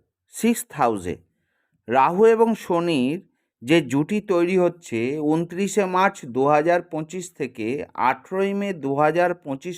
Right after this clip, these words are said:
পর্যন্ত এই জুটি থাকবে। এর ফলে তুলা রাশির কিছু ইতিবাচক আর কিছু নেতিবাচক প্রভাব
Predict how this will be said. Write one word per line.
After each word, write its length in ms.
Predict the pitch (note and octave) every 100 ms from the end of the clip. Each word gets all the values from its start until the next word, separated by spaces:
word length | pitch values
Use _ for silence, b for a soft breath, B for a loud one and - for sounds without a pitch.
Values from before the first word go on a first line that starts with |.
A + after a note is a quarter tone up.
| -
পর্যন্ত 540 | D#3 D3 D3 A#2+ A2+ A#2+ E3 _ _ _ _ -
এই 220 | D3 G3+ G#3
জুটি 380 | D#3+ D3 C#3+
থাকবে। 520 | B2+ A2+ F#2+ F2 D2+ B2 G3+ _ _ _ _ -
এর 260 | E3+ A#3+ B3+
ফলে 360 | G#3 D#3 A#2+ C#3+ - _ _ _ _ _ _
তুলা 280 | E3+ G3+ B3 B3
রাশির 540 | G#3 F3 - C3 B2+ - _ _ _ _ _ -
কিছু 280 | G3+ - F3 D3 - _ -
ইতিবাচক 760 | D3 D3 G#3 G3+ G#3 A3 A3 A3+ _ _ _ _ _ _ _ -
আর 120 | E3+ E3+
কিছু 260 | F#3+ E3+ G3 F#3+ _ -
নেতিবাচক 840 | A2+ C#3 D3 G3+ F#3 F3 - B2+ - _ _ _ _ _ _ _ _ -
প্রভাব 340 | C#3+ D3+ F3